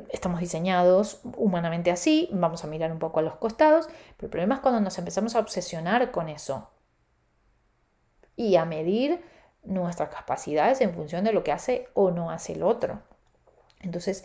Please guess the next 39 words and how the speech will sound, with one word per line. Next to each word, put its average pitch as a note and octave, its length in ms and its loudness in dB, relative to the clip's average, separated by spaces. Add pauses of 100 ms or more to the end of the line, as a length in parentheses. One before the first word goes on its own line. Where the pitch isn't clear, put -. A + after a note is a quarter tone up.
(300)
estar F#3 200 2
mirando B3+ 360 2
constantemente G3 760 2
al E3 120 2
otro A#3 360 6
en E3+ 60 -4
lugar E3+ 260 4
de F#3+ 80 4
estar G3 200 -2
fijándonos F#3+ 560 -4
en D#3+ 120 -4
nuestro D#3 300 -6
propio A3+ 280 0
proceso, G#3 360 0
a E3+ 60 2
ver G#3+ 240 4
qué F#3+ 160 4
me A#3+ 140 2
cumplí G3 340 0
yo G3+ 240 8
hoy, G#3 580 8 (760)
a E3+ 80 6
ver G3 220 4
qué A#3 100 12
acciones A#3+ 440 6
dije A#3+ 240 0
que F#3 100 0
tendría G#3+ 480 4
que G3+ 80 -2
hacer G3+ 200 2
hoy A3 100 4
según G3+ 320 2
lo G3+ 80 4
que E3 120 -4
quiero G3+ 220 2
come-, D#3+ 420 -6
cumplir E3+ 380 0
esta G3 220 2
semana, G3 760 0